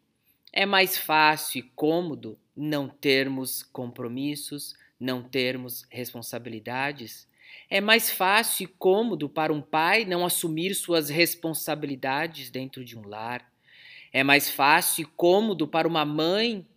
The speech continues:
não cumprir o seu papel materno.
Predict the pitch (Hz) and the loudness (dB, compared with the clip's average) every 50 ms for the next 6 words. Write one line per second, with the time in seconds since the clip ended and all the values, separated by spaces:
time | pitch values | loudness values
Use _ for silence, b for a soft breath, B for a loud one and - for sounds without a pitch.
0 | _ - 139 156 165 170 170 170 175 175 165 - - 147 135 127 _ 160 170 202 | _ -10 -6 -4 0 0 0 0 -2 -4 -6 -8 -8 -8 -8 -4 _ -2 -2 -2
1 | 220 196 160 - - 170 151 147 _ 143 135 - _ _ 143 139 143 151 160 160 | -2 -4 -6 -4 -2 -4 -4 -4 _ -8 -8 -8 _ _ -2 -2 0 0 -2 -4
2 | 139 127 123 123 _ _ 127 120 123 135 135 135 117 113 | -4 -6 -10 -12 _ _ -2 0 0 0 -2 -4 -10 -14